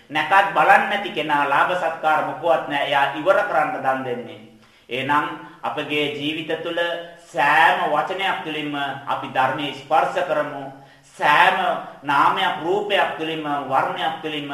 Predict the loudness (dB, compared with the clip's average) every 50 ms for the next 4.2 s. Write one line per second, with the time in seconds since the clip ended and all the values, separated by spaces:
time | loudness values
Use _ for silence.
0 | -6 -6 -6 -8 -12 -18 -20 -6 _ -2 -2 -2 -2 -4 -6 -6 -4 -2 -2 0
1 | 0 -2 -2 -4 -4 -6 -6 -10 -14 -4 0 2 2 2 2 -2 -4 -4 -4 -2
2 | -2 -4 -4 -6 -8 -10 -12 -14 -18 -20 -20 -20 _ _ -6 -2 2 4 4 6
3 | 4 4 4 2 0 0 -6 -6 -8 -6 -4 -2 0 0 0 -2 -4 -6 -6 -6
4 | -6 -6 -6